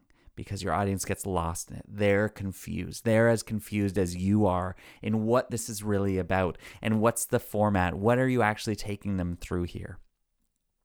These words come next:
And there's many people that you could look at and follow that will tell you, "Here's how you create a great sales page." I want to give you the most basic structure that I possibly can to help make this a reality. And then you can run with that as you go, which will, again, is part of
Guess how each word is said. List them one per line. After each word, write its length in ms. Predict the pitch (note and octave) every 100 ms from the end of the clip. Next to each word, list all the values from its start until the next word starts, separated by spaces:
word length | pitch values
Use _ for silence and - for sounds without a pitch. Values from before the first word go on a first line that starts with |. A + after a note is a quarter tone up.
| - -
And 120 | B2
there's 140 | A#2
many 360 | A#2+ C3 D3 C#3
people 300 | C3 A#2+ A2+
that 100 | F#2+
you 100 | G#2+
could 220 | A#2 G2+ - - -
look 360 | A2+ C3 -
at 240 | C3+ B2 G#2+
and 140 | G2+
follow 500 | - A#2+ B2 A#2+ A2+
that 160 | G2+ E2+
will 100 | F#2+
tell 240 | A2 A#2
you, 180 | A2+ G#2+
"Here's 340 | F#2 A2+ G#2+
how 80 | G#2
you 160 | G2+ G2
create 260 | - G2
a 20 |
great 220 | F#2+ F#2+ -
sales 240 | F#2+ F#2
page." 200 | F#2+ F2+
I 80 | G2
want 120 | G2+
to 60 | A2
give 140 | G#2+
you 60 | G#2
the 80 | F#2+
most 480 | F#2+ G#2 - F#2
basic 520 | - F#2+ G2+ - G2+ -
structure 500 | - - F#2+ - F#2+
that 140 | F2+
I 80 | F2
possibly 580 | - F#2 F#2+ - F2+ F#2
can 440 | - F2 F#2+ A#2 - - -
to 100 | B2
help 340 | F2+ A2 A2 G#2
make 220 | F#2+ -
this 200 | F#2+ -
a 60 |
reality. 540 | F#2 F2 F2 F#2+ A2+ B2+
And 180 | G#2 G#2
then 180 | A2+
you 160 | A2+ G#2+
can 380 | - F#2+ F#2 - -
run 380 | G2 F#2+ F#2 F2
with 120 | E2
that 260 | F2+ F2 -
as 260 | - F2+ E2+
you 140 | E2+
go, 240 | F2 F2 F2
which 260 | F2 -
will, 140 | F#2+ G2 -
again, 320 | G#2 G2 F2+
is 100 | F2
part 240 | - G#2 F#2+
of 160 | F2